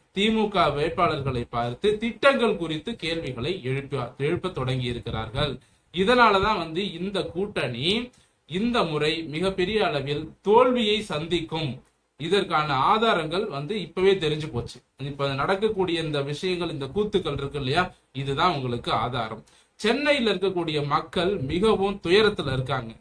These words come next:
ஏன் அப்படின்னா, துயரத்துல இருக்காங்க, அதே நேரத்துல திமுக காங்கிரஸ் கூட்டணி மீது வெறுப்புல இருக்காங்க. இந்த திமுக கட்சி வந்து இப்ப மூணு வருஷமா இவங்க தான் மாநில அரசாங்கம் ஆண்டிருக்காங்க. இப்போ சமீபத்துல டிசம்பர் மாதம் சென்னையில வெள்ளம் வந்தப்போ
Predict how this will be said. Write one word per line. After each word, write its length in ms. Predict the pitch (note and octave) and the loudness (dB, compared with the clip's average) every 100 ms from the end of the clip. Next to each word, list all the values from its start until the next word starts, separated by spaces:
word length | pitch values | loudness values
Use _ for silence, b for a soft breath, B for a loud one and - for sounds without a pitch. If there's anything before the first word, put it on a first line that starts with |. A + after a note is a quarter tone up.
| _ - | _ -8
ஏன் 180 | C3+ | -4
அப்படின்னா, 840 | G3+ A3 D#3 C3+ A2+ G#2 C3+ G#3 B3 B _ | 0 0 -2 -4 -4 -2 2 2 0 B _
துயரத்துல 340 | F3+ A#3 B3+ A#3 | 4 4 4 2
இருக்காங்க, 380 | G3+ F#3 F3+ A#3 | 2 2 2 2
அதே 220 | E3+ G3 | 2 2
நேரத்துல 440 | G3+ E3 D3+ E3+ | 2 -2 -4 -6
திமுக 560 | E3+ A3 A3+ G#3+ G#3 F3+ | -2 0 0 2 2 2
காங்கிரஸ் 380 | D#3 D#3+ E3+ - | 0 -2 -4 -6
கூட்டணி 280 | D3 C#3+ | -6 -4
மீது 200 | C3 D3+ | -4 -2
வெறுப்புல 440 | D#3+ D3 G#3 A3 D#3 | -2 2 4 4 0
இருக்காங்க. 260 | A2 - - _ _ _ _ _ | -2 -14 -18 _ _ _ _ _
இந்த 280 | F3 G3 - | -2 -2 0
திமுக 360 | C4 B3+ A3 G3 | -2 0 2 2
கட்சி 320 | F#3 F#3 A3 | 0 0 -2
வந்து 160 | F3+ | 0
இப்ப 120 | G#3 F3+ | -2 -2
மூணு 260 | E3 E3 | -4 -4
வருஷமா 200 | D#3+ F#3 | -4 -4
இவங்க 240 | F3 D3+ D#3+ | -4 -4 -4
தான் 120 | E3 | -4
மாநில 240 | D3+ D#3 | -2 -2
அரசாங்கம் 380 | C#3+ - B2 D3 | -4 -4 -6 -2
ஆண்டிருக்காங்க. 500 | B2 C#3 A#2 G#2 G#2 _ b b _ | -2 -2 -6 -10 -16 _ b b _
இப்போ 340 | D#3 F3 A3 G#3+ | -4 2 2 2
சமீபத்துல 640 | E3+ A#3 G#3+ - D#3 F3 | 0 0 0 0 0 0
டிசம்பர் 380 | E3 E3 G#3 A3 | -2 -2 0 2
மாதம் 320 | F3+ D3 F3+ | 2 2 0
சென்னையில 460 | F3 D3+ E3+ E3+ D3 | -2 -4 -2 -2 -2
வெள்ளம் 320 | B2+ D#3 D3 | -2 2 2
வந்தப்போ 720 | C3+ A2+ G#2+ - A#2 D#3+ G#3 | 2 -6 -10 -8 -2 0 -2